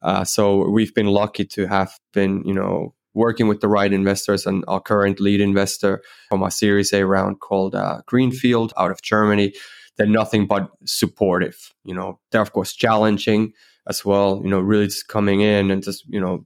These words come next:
being like, "Hey, what's happening over here?" Because they have that outsider perspective, you know, so it's a,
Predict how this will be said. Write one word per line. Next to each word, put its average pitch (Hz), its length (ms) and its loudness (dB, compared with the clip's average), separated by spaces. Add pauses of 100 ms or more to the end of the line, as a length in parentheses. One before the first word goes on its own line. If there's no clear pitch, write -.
(120)
being 110 200 2
like, 104 160 0
"Hey, 110 360 2
what's 101 240 -2
happening 110 400 0
over 104 220 2
here?" 113 200 2
Because - 260 -8
they 95 120 -2
have 95 160 -4
that 95 160 -4
outsider 98 460 -2
perspective, - 760 -6
you 107 80 0
know, 104 120 2
so 120 160 0
it's 117 100 -6
a, 110 80 -2